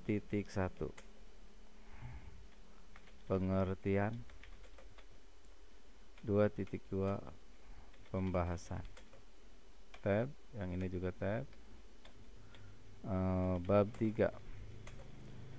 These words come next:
penutup. Penutup itu tiga titik satu, kesimpulan, sama tiga titik dua-nya saran.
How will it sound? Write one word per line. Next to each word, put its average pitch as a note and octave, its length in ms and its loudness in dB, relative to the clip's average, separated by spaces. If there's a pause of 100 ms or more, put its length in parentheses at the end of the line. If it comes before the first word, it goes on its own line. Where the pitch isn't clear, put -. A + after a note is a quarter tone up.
(480)
penutup. A2 1120 8 (2250)
Penutup F2+ 400 2
itu B2+ 720 6
tiga F#2+ 240 6
titik F#2+ 240 0
satu, B2 720 2 (640)
kesimpulan, G2+ 880 4 (1800)
sama A2 560 6
tiga A2+ 320 8
titik G#2 320 2
dua-nya G#2+ 480 6
saran. F#2 560 4